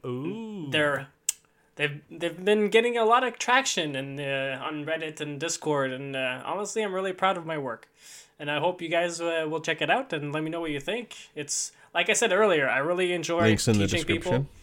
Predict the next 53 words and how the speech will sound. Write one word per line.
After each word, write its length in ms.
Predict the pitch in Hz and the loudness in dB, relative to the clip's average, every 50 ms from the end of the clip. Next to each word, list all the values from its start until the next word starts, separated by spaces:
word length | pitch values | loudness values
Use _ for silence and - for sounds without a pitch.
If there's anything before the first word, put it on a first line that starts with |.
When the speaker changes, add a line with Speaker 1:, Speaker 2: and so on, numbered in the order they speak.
| - - - - - - - | -20 -20 -20 -20 -20 -12 -8
Speaker 3:
Links 260 | 104 95 90 - - - | -6 -4 -4 -4 -6 -6
in 80 | 90 87 | -4 -4
the 60 | 87 | -6
description. 500 | 92 90 - - 95 - - - 101 101 - - - - - - - - - - - - - - _ _ | -6 -8 -8 -8 -8 -8 -8 -8 -10 -10 -10 -14 -18 -20 -20 -20 -20 -20 -20 -14 -14 -14 -14 -14 _ _
Speaker 2:
The 80 | 120 123 | -16 -12
links 220 | 117 120 117 101 | -10 -10 -8 -8
will 80 | 101 98 | -8 -8
Speaker 1:
Heck 80 | - | -6
Speaker 2:
be 60 | - - | -6 -6
in 40 | |
the 80 | - - | -6 -6
Speaker 1:
yeah. 60 | - | -6
Speaker 2:
description. 420 | - 120 113 - 135 - - 160 160 - - - - - - - - - - _ _ | -6 -8 -6 -6 -6 -6 -8 -10 -12 -14 -20 -20 -20 -20 -20 -20 -20 -20 -20 _ _
I 60 | - 131 | 0 2
really 300 | 135 156 180 196 185 180 | 2 4 4 4 4 4
enjoy 580 | 180 165 165 175 175 175 180 175 170 170 143 - - | 2 2 2 2 4 4 4 4 2 0 -4 -6 -10
teaching 480 | - - 165 156 - 180 165 170 165 170 - _ _ _ _ _ _ _ | -8 -6 -6 -4 -4 -4 -4 -6 -8 -10 -14 _ _ _ _ _ _ _
people. 460 | - 165 156 156 175 175 180 180 - _ | -8 -8 -4 -2 -4 -4 -4 -6 -10 _
Like, 300 | - 143 139 139 147 147 | -6 0 2 2 2 4
I 120 | - 151 160 | 2 4 6
have 260 | 170 170 175 165 160 | 8 6 6 6 2
a, 380 | 160 156 151 147 147 147 139 - - - | 0 0 0 -2 -2 -4 -6 -8 -12 -14
a, 180 | 131 131 123 - - _ _ | -14 -12 -12 -14 -16 _ _
a 60 | - 139 | -6 -2
lot 180 | 143 147 156 | 0 0 0
of 380 | 160 147 131 - - - - _ _ | 0 -2 -4 -8 -14 -20 -20 _ _
real 240 | 156 156 156 151 151 - | -2 -2 -2 -2 -2 0
life 200 | 151 151 151 151 | 0 0 0 2
friends 320 | - - 156 156 160 151 | 0 -2 -2 -2 -2 -6
who 240 | - - 143 135 131 - - _ _ _ _ _ _ - | -8 -8 -6 -6 -6 -8 -10 _ _ _ _ _ _ -4
I 120 | 135 131 | -4 -2
got 220 | 127 135 135 135 | 0 2 2 0
into 180 | 139 139 131 127 | 0 -2 -4 -4
Smite, 380 | - - - 147 143 151 170 - - - - - - - - - _ _ _ _ _ _ | -4 -2 2 4 4 4 4 0 -6 -18 -20 -20 -20 -20 -20 -20 _ _ _ _ _ _
and 600 | 151 147 147 151 151 147 143 143 143 143 143 139 | 10 12 12 12 12 12 10 8 4 0 -2 -4
they 120 | - 147 143 | -2 0 0
always 400 | 127 139 143 147 151 156 151 - | 2 2 2 2 2 2 2 2
asked 380 | - 147 147 156 151 - - | 4 6 6 6 6 4 0
me 140 | - 147 147 | 0 0 -2
for 140 | 143 - 131 | -2 -2 -4
tips 420 | - - - 180 170 160 - - - | -4 2 4 4 4 2 0 -6 -6
and 100 | 151 139 | -4 -4
stuff, 340 | - - 170 151 147 147 147 | -2 2 4 4 4 2 0
and 80 | 135 | -6
it 100 | 127 127 | -8 -8
was 160 | 127 123 127 | -10 -10 -10
getting 260 | - - 143 139 139 131 | -8 -6 -6 -6 -6 -6
really 220 | 131 131 131 131 | -8 -8 -8 -8
annoying, 500 | 127 127 151 156 160 160 165 165 170 170 | -4 0 2 4 4 4 2 0 -2 -4
so 120 | 156 - 131 | -6 -6 -6
I 40 | 127 | -6
decided 440 | 127 135 - - 143 143 139 131 - | -6 -6 -2 0 0 0 0 0 -2
to 240 | 139 131 131 127 | -4 -4 -4 -4